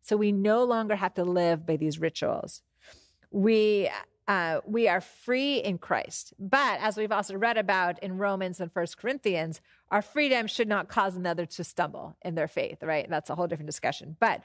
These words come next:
right here, Paul is focusing on our freedom in Christ, not to have to observe certain rituals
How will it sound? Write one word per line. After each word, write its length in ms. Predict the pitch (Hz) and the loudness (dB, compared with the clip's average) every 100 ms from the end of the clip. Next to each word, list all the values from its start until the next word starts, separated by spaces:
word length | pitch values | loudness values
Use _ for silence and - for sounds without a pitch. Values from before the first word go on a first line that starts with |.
| - - 160 _ _ - | -16 -20 -20 _ _ 0
right 220 | 208 185 | 0 0
here, 400 | - 269 262 196 | -2 0 2 0
Paul 300 | - 214 196 | 0 0 0
is 100 | 190 | -2
focusing 540 | - 214 208 - 185 | -6 -2 -2 -2 -6
on 260 | - 180 170 | -4 -6 -4
our 240 | - 165 - _ | -4 -4 -6 _
freedom 460 | 247 262 208 131 | 0 2 2 0
in 180 | - 190 | -6 -10
Christ, 500 | 175 - 165 151 185 | -6 0 0 0 -6
not 380 | 185 180 240 - | -2 0 0 -2
to 80 | 214 | -6
have 280 | 180 180 - | -2 -4 -2
to 120 | 175 | -6
observe 680 | 165 160 247 277 185 170 175 _ _ | -6 0 2 4 2 -2 -6 _ _
certain 360 | - 214 175 170 | -4 -2 -2 0
rituals 680 | 254 - 196 156 139 165 | 0 0 0 0 0 -4